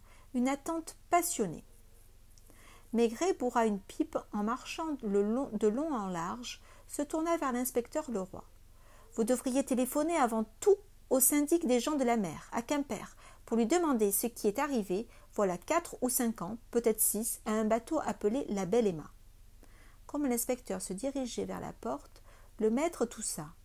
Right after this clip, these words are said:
fit signe qu'il voulait parler. Le maire toussa, fit signe qu'il voulait parler. « Je puis vous l'apprendre, commissaire, c'est une histoire que tout le monde connaît dans le pays. » « Parlez ? » Le vagabond remua dans son coin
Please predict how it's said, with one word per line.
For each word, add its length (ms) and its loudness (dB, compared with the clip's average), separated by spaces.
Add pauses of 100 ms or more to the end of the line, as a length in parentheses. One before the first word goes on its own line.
(280)
fit 180 -2
signe 320 0
qu'il 180 -4
voulait 240 -4
parler. 360 -12 (1040)
Le 120 4
maire 420 0
toussa, 380 -6 (160)
fit 120 -6
signe 280 -2
qu'il 180 -6
voulait 240 -4
parler. « 360 -12 (840)
Je 140 2
puis 240 2
vous 140 2
l'apprendre, 560 6
commissaire, 640 2 (340)
c'est 260 2
une 100 6
histoire 380 6
que 80 6
tout 320 12
le 80 12
monde 200 6
connaît 280 8
dans 100 8
le 120 8
pays. » « 340 2 (480)
Parlez ? » 320 4 (720)
Le 80 4
vagabond 520 6
remua 360 2
dans 140 -2
son 180 -2
coin 320 -8